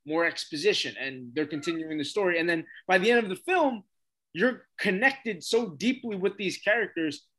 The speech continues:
but at the same time, you're like, "Whoa, that shit just flew by." Like, those two hours just flew.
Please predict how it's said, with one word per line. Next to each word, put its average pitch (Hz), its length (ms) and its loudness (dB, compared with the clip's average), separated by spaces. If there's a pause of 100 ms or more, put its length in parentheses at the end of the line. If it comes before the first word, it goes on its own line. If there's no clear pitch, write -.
(140)
but 196 80 2
at 208 60 0
the 233 60 -4
same 277 220 2
time, 262 200 2
you're 226 100 4
like, 151 100 0
"Whoa, 240 180 2
that 190 120 0
shit - 280 -6
just - 260 -6
flew 220 200 -2
by." 214 300 -2 (540)
Like, 170 120 0
those 285 140 2
two 311 140 8
hours 254 240 4
just - 220 -8
flew. 277 280 0